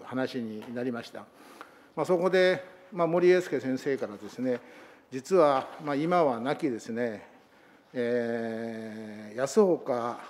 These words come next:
あ、沖春、う、鹿児島、まあ、一区から、あ、選出をされておりまして、えー、法務大臣もですね、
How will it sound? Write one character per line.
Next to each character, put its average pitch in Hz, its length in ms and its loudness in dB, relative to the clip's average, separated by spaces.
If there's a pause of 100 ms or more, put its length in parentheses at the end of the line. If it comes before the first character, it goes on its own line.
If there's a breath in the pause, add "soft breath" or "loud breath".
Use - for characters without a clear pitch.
(120)
あ、 123 200 -8
沖 143 240 0
春、 165 380 4 (680 loud breath)
う、 127 340 0
鹿 143 140 -2
児 160 140 0
島、 151 400 0 (100)
ま 147 140 0
あ、 131 80 -2 (140)
一 156 120 -2
区 139 160 -6
か 123 100 -2
ら、 113 240 -6 (160)
あ、 113 180 -8
選 135 200 0
出 131 180 -6
を 123 60 -2
さ 131 100 -2
れ 120 120 0
て 123 100 -6
お 120 60 0
り 120 60 -2
ま 123 120 0
し 120 100 -14
て、 123 240 -4 (640 loud breath)
え 120 460 2
ー、 - 40 -2
法 160 120 -2
務 190 180 4
大 185 220 8
臣 151 180 2
も 107 120 -2
で 107 100 -8
す 123 120 -12
ね、 131 300 2